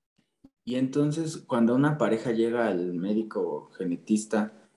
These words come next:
para tener una, este, una recomendación, ¿cuál sería entonces el, el tratamiento a seguir o la acción a seguir cuando se ve que hay una alta probabilidad de que su hijo presente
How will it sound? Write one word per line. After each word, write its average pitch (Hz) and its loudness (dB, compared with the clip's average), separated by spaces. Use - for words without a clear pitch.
para 92 2
tener 98 2
una, 92 2
este, 90 2
una 120 4
recomendación, 92 0
¿cuál 127 4
sería 131 6
entonces 123 0
el, 101 -4
el 101 -2
tratamiento 101 4
a 110 4
seguir 101 0
o 107 6
la 90 2
acción 104 -2
a 107 2
seguir 107 -2
cuando 104 2
se 92 2
ve 107 4
que 110 0
hay 101 0
una 104 0
alta 101 -6
probabilidad 90 0
de 98 0
que 87 -14
su 90 -12
hijo 95 -10
presente 87 -4